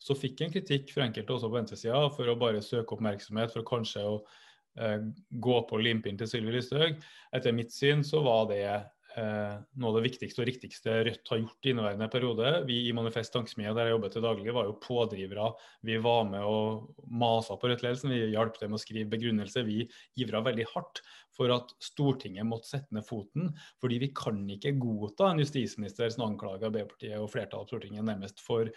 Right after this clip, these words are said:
landssvik. Og det Rødt gjorde her, var at de tok seg hensyn til folkemeningen. Det var et sydende engasjement ut i det norske folk. Det ble samlet inn sytten millioner kroner til Leger Uten Grenser.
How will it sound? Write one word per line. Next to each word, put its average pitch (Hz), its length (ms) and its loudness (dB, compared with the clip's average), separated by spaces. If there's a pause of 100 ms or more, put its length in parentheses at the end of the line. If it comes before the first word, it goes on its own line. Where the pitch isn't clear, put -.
(280)
landssvik. 131 800 0 (440)
Og 131 320 4
det 127 220 4
Rødt - 180 -6
gjorde 147 240 0
her, 165 240 0
var 131 80 2
at 131 60 -6
de 135 180 0
tok 135 220 -2
seg 131 100 -2
hensyn 131 260 0
til 117 140 -8
folkemeningen. 120 640 0
Det 135 80 -6
var 135 140 0
et - 20 -10
sydende 147 560 -2
engasjement 123 560 0
ut 139 300 0
i 147 40 -2
det 147 120 -2
norske 151 260 -4
folk. 170 260 -2
Det 135 80 -4
ble 123 140 -2
samlet 117 380 -2
inn 120 40 0
sytten 151 540 -8
millioner 123 640 0
kroner 143 580 2
til 139 140 0
Leger 120 240 0
Uten 117 160 -6
Grenser. 123 240 -4